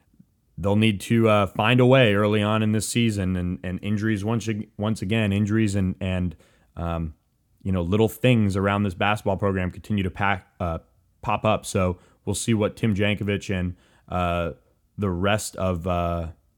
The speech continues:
the staff and players come up with as, uh, they open the season just about a week away. So with that, guys, gonna wrap up this edition of the Pony Stampede podcast.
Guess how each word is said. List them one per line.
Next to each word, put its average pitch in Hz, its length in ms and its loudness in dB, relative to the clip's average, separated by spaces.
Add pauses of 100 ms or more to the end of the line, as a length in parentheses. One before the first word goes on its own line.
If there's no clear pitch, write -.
(640)
the 87 140 -8
staff 101 460 0
and 92 160 -2
players 104 380 0
come - 160 -4
up 101 180 -2
with 95 160 0
as, 87 240 -2
uh, 87 240 -2
they 92 160 -4
open 95 260 -4
the 85 80 -4
season 90 420 -4
just 87 160 -12
about 87 160 -6
a 82 40 -6
week 82 220 -10
away. 80 280 -8
So 87 300 -6 (420)
with 151 200 6
that, 156 160 8
guys, 143 280 6
gonna 135 140 4
wrap 123 220 6
up 123 120 2
this 113 220 0
edition 117 280 2
of 113 60 2
the 110 60 2
Pony 113 280 2
Stampede 104 480 -2
podcast. 107 560 2